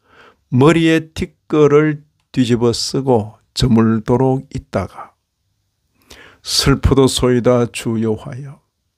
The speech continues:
어찌하여 이 백성을 인도하여 요단을 건너게 하시고 우리를 아모리 사람의 손에 넘겨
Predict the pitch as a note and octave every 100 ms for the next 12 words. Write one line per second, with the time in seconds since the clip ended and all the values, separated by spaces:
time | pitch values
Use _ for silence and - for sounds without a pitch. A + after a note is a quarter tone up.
0 | _ _ _ _ _ - - C#3+ D3+ F#3
1 | F3+ F#3+ E3+ D#3 E3 - E3 D#3+ D#3 D3
2 | D3 C#3+ C#3+ - B2 C3 B2+ B2 B2+ -
3 | C3 D3 D3 C#3 G2 - C3+ A2 G#2+ A#2+
4 | - _ _ _ _ _ _ A#2+ A#2 A#2+
5 | A#2 A#2 - G2 B2+ C3+ D3 D3+ - C#3+
6 | C3+ C3+ C3 C3 C3 B2+ B2 A#2+ A#2+ A2+
7 | A2+ A2 C#3